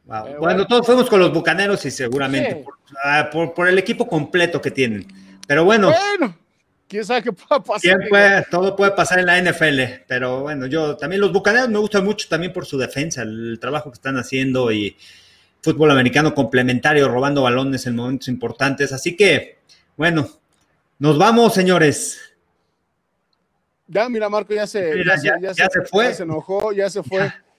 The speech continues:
Speaker 2: Sí,
Speaker 1: ya se
Speaker 2: la
Speaker 1: fue.
Speaker 2: verdad es que ahí estamos interactuando todo el tiempo en las redes sociales, en las de Carlos, en las de Marco, en las mías, en las del mismo,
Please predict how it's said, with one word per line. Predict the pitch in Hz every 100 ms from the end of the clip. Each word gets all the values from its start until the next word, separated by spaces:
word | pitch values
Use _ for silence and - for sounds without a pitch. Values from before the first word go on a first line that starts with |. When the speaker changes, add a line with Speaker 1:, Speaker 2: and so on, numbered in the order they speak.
| _ _
Speaker 2:
Sí, | 175
Speaker 1:
ya | 254
se | 262 240
Speaker 2:
la | 220
Speaker 1:
fue. |
Speaker 2:
verdad | 226 247
es | -
que | 226
ahí | 190 190 214 208 196
estamos | 170 220 233 214
interactuando | 196 180 170 196 202
todo | 190
el | 190
tiempo | 202 190
en | 175
las |
redes | 175 196
sociales, | 165 - 190 208 202 190 160
en | 151 147
las | 151
de | 151
Carlos, | - 185 196 196 180
en | 165
las | 156
de | 156
Marco, | 151 196 196 - 185
en | 175
las | 151
mías, | 156 214 202 196 170
en | 156
las | 151
del | 151
mismo, | 170 180 190 165